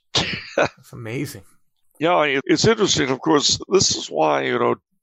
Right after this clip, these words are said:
Speaker 1: separating quote-unquote fact from quote-unquote fiction is very difficult because, you know, the old joke, "Let me see you start a legend."
Speaker 2: <laughs>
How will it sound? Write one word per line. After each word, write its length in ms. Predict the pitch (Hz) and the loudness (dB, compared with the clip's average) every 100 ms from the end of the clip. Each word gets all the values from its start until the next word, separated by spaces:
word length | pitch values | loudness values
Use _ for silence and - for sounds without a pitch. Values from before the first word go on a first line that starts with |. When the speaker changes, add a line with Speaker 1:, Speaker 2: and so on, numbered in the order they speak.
| _ - | _ -6
Speaker 1:
separating 720 | - 180 202 185 151 135 123 | 0 0 2 2 2 0 -4
quote-unquote 680 | - 147 131 127 - 120 113 _ _ _ | 0 2 2 -2 2 2 2 _ _ _
fact 420 | - 127 123 - | -4 -2 -2 -6
from 140 | - 101 | -12 -8
quote-unquote 560 | - 120 117 - 120 123 | 0 0 0 0 -2 0
fiction 460 | - - - - - - | -4 0 -2 -4 -10 -6
is 100 | 143 | 2
very 200 | 220 202 | 4 4
difficult 520 | 185 156 - 117 - - | 0 -2 -4 -4 -4 -4
because, 580 | - 151 135 131 - - _ _ _ - | -2 0 0 0 -2 -4 _ _ _ -6
you 80 | |
know, 140 | 139 135 | 0 2
the 80 | 135 | 4
old 240 | 139 127 | 4 2
joke, 400 | - 139 120 - | 2 2 0 0
"Let 160 | 135 - | 0 0
me 80 | |
see 220 | 127 - 135 | -2 0 0
you 200 | 127 143 | 2 0
start 280 | - 120 110 | 0 0 0
a 80 | |
legend." 560 | 98 95 - - - - _ _ 95 - | 0 0 -4 -10 -12 -14 _ _ -20 -14
Speaker 2:
<laughs> 100 | - | -12